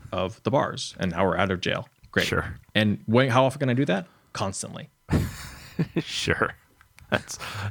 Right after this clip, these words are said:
Speaker 2: definitely what they're gonna let you do in, in Magic Jail. But yes, fine. Uh, we'll put it in
Speaker 1: Well,
Speaker 2: for
Speaker 1: I,
Speaker 2: A
Speaker 1: you know,
Speaker 2: tier.
Speaker 1: I didn't tell them that I have, that I have a Firefox. I remember one, one thing I did.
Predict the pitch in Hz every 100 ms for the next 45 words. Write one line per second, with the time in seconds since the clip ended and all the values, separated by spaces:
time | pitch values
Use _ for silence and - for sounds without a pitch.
0 | - 104 - 104 95 90 92 87 85 78
1 | 90 80 80 80 78 - 87 78 80 -
2 | - - 76 78 - - - - - 107
3 | 85 76 - - 90 78 87 - 107 98
4 | - - - - 110 101 110 98 87 131
5 | 104 131 120 95 117 117 117 104 98 95
6 | 92 98 87 - 101 92 120 104 - 87
7 | 101 - 107 - - 117 123 120 143 190
8 | 196 120 131 127 131 180 208 175 131 117
9 | 113 107 104 101 -